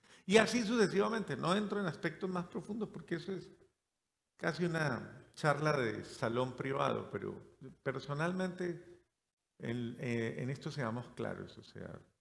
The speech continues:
eh, el respeto a la dignidad del otro es absoluto, absoluto. ¿En qué sentido? Si la otra persona,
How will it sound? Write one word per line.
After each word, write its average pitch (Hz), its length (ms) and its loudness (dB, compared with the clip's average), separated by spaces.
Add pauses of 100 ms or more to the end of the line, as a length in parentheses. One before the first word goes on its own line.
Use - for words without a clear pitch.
(260)
eh, 110 360 -10
el 117 180 -4
respeto 185 1000 -6
a 127 80 -4
la 127 120 -2
dignidad 117 480 -2
del 160 140 -2
otro 180 280 -6 (320)
es - 200 -2
absoluto, - 840 0
absoluto. 180 720 0 (760)
¿En 127 100 -4
qué 160 120 -2
sentido? 165 420 -6
Si - 120 -12
la - 160 -2
otra - 180 -6
persona, - 720 0